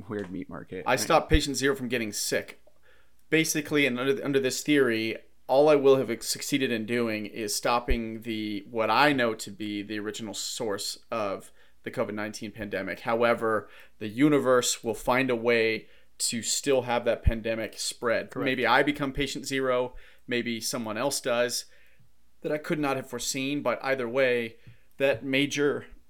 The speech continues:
Speaker 2: um, timeline event cannot be prevented. It can just be changed slightly. And the, the show Lost covers that a lot. It's, it's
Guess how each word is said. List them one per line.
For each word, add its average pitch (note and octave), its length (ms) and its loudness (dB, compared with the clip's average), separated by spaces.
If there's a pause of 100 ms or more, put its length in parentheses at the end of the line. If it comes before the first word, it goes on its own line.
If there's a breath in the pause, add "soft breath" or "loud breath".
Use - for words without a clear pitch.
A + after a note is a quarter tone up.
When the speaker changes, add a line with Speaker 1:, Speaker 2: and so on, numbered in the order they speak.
(120)
Speaker 2:
um, G#2+ 340 -4
timeline C3 480 -2
event G#2+ 460 -6
cannot B2 500 0
be B2 140 -4
prevented. G#2 640 -8 (100)
It A#2 160 -4
can A2+ 140 -6
just A#2 200 -8
be G2 360 -6 (480)
changed B2 520 0
slightly. A2+ 800 -2
And A2 460 0 (380 loud breath)
the, C3 120 4
the B2 140 -4
show D#3+ 180 8
Lost B2+ 320 6
covers A#2 280 2
that A2+ 120 4
a G#2 60 4
lot. G#2+ 340 2
It's, - 200 -6
it's - 360 -8